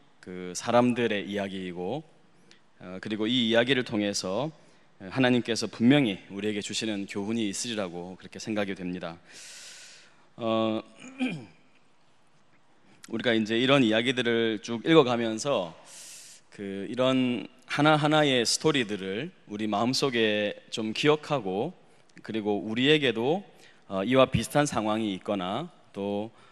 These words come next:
어, 이와 같은 그 현실에 놓였을 때 우리가 좀 이런 말씀들로, 어, 우리의 삶을, 어, 또 하나님 말씀 가운데서 바르게 조정하고 또 세워갈 수 있는,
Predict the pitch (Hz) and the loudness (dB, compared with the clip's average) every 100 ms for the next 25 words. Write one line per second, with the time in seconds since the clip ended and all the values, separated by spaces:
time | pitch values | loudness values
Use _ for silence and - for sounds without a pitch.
0 | _ 95 92 90 90 87 123 131 127 113 | _ -14 -10 -8 -10 -8 0 4 4 2
1 | - 117 110 101 95 - - - 101 98 | -2 -2 0 -2 -6 -14 -20 -10 -8 -6
2 | 95 92 92 - _ _ _ - 127 131 | -8 -10 -14 -18 _ _ _ 0 0 2
3 | 131 110 117 123 110 95 95 95 170 - | 2 2 2 2 0 -8 -6 -6 -8 -12
4 | - - - 104 101 101 98 101 107 123 | -20 -20 -16 -8 -4 -4 -4 -6 -2 0
5 | 127 101 104 - 123 120 117 120 143 196 | 0 0 -2 -4 -4 -4 -4 -2 -2 -2
6 | - - - _ 95 92 104 113 - 104 | -8 -20 -20 _ -14 -8 -2 0 0 -2
7 | 110 110 90 82 - - - 87 85 85 | -2 -2 -4 -10 -20 -20 -20 -20 -18 -20
8 | 90 - 92 139 131 117 92 95 107 98 | -20 -12 -8 0 0 0 -4 -6 -6 -6
9 | 95 104 95 90 113 160 98 101 104 - | -6 -6 -8 -8 -8 -8 -6 -4 -4 -2
10 | 135 139 110 95 90 120 180 - - 135 | 2 2 2 -4 -6 -6 -6 -8 -2 2
11 | 120 101 101 - 95 90 87 | 2 2 -2 -6 -8 -12 -14